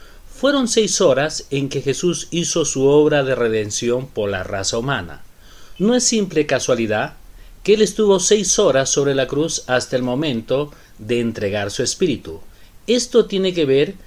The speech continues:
con el cumplimiento de la ofrenda del holocausto, el tamid,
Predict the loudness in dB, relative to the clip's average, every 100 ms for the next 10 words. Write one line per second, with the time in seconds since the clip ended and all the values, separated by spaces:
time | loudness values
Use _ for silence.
0 | -20 -4 2 2 2 0 -4 -4 0 0
1 | 2 0 0 2 2 4 2 2 2 2
2 | 2 2 4 4 4 2 0 -2 0 0
3 | 0 -2 -2 -4